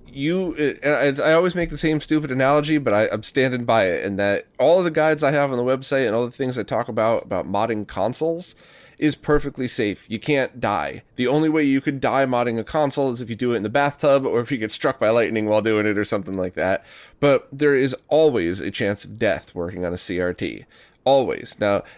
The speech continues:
maybe you fall on top of the power supply and you get stuck to it. Maybe you have a heart problem you didn't realize.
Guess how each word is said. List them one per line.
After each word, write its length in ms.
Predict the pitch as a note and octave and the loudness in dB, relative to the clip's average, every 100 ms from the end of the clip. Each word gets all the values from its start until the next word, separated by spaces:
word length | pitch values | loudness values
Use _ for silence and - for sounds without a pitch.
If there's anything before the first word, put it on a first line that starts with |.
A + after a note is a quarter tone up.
| - | -2
maybe 240 | C3+ C#3 | 0 2
you 100 | C#3 | 0
fall 320 | - D3+ D3 | 0 2 4
on 140 | C#3+ C#3 | 4 4
top 200 | C3 C#3 | 2 2
of 60 | |
the 80 | C3 | 0
power 300 | B2 C3 C3 | 2 4 2
supply 340 | C3 A#2+ A#2 A2+ | 0 0 2 4
and 140 | A2+ | 2
you 40 | |
get 140 | A2+ A2+ | -2 -4
stuck 260 | - A#2+ - | -2 -2 -2
to 140 | G#2+ | -2
it. 120 | F#2 | -2
Maybe 180 | F2+ G#2 | -2 -2
you 80 | A#2 | -2
have 120 | A#2+ | -2
a 40 | A#2+ | 0
heart 280 | D3+ C#3+ - | 0 -2 0
problem 340 | A#2+ A#2+ A2+ | -2 0 -2
you 100 | G#2 | -2
didn't 240 | A#2+ A#2+ | -2 -2
realize. 640 | A2 C3 A#2 G#2 G#2+ G2+ | 0 2 2 2 0 -2